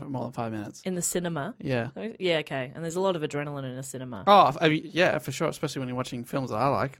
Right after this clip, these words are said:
Speaker 1: The Rock, Con Air,
Speaker 2: <laughs>
Speaker 1: Die Hard,
Speaker 2: And
Speaker 1: Die
Speaker 2: you're
Speaker 1: Hard
Speaker 2: watching,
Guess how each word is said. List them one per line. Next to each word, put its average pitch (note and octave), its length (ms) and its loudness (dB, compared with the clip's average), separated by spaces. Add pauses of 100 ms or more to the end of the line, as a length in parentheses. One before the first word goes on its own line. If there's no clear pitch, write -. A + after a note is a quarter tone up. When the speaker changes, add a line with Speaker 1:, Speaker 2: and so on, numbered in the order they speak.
Speaker 1:
The A#2+ 100 -4
Rock, G#2 320 0 (300)
Con C3+ 180 6
Air, A2+ 280 2 (140)
Speaker 2:
<laughs> - 160 -20
Speaker 1:
Die A#2+ 180 8
Hard, B2 340 2
Speaker 2:
And B3 80 0
Speaker 1:
Die - 80 6
Speaker 2:
you're - 80 10
Speaker 1:
Hard A#2+ 140 6
Speaker 2:
watching, - 20 0